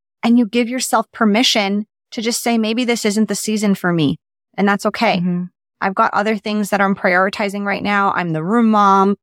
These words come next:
Speaker 1: I'm the P T A president. I'm kicking ass at work or whatever it is. And that's okay, that is okay. And you allow yourself to just create more space and energy for the things that indeed are a priority to you.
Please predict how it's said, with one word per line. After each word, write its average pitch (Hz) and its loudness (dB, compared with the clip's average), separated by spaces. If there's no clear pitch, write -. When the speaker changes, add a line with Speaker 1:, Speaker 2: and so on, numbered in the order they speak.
Speaker 1:
I'm 170 -2
the 160 -6
P - -4
T - -6
A 208 -4
president. 190 -2
I'm 165 -2
kicking 240 -2
ass 208 0
at 185 -4
work 202 2
or 196 0
whatever 196 0
it 196 0
is. 190 0
And 208 0
that's 240 -2
okay, 294 -6
that 190 0
is 180 -4
okay. 185 -2
And 190 -4
you 196 0
allow 190 0
yourself 220 -2
to 180 -12
just 180 -8
create 180 -4
more 202 4
space 190 -2
and 196 -2
energy 170 -2
for 170 -8
the 165 -2
things 165 -6
that 160 -2
indeed 160 -4
are 147 0
a 147 -6
priority 139 -2
to 147 -10
you. 120 -10